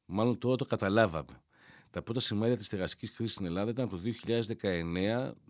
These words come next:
τον Νοέμβριο μήνα με Δεκέμβριο, ήταν έντονο πλέον το φαινόμενο. Είδαμε αυξήσεις των ζητούμενων μισθωμάτων να καταγράφουν το δύο χιλιάδες δεκαεννέα δέκα τοις εκατό και το δύο χιλιάδες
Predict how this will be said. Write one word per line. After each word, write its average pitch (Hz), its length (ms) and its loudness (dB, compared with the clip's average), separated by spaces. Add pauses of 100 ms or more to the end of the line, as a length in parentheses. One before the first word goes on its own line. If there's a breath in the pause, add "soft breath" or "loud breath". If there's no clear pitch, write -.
τον 95 200 -4
Νοέμβριο 113 380 0
μήνα 107 320 2
με 107 100 0
Δεκέμβριο, 104 400 -2
ήταν 113 160 -2
έντονο 113 300 2
πλέον 78 180 -6
το 71 60 -12
φαινόμενο. 65 520 -10 (680 soft breath)
Είδαμε 123 340 4
αυξήσεις 117 360 -2
των 117 100 -2
ζητούμενων 120 420 2
μισθωμάτων 110 680 2 (400 soft breath)
να 101 380 2
καταγράφουν 101 480 -2
το 113 80 0
δύο 117 140 0
χιλιάδες 117 360 2
δεκαεννέα 101 640 0
δέκα 120 240 0
τοις - 80 -4
εκατό 90 240 -6
και 107 60 -8
το - 0 -
δύο 117 100 -4
χιλιάδες 123 240 -2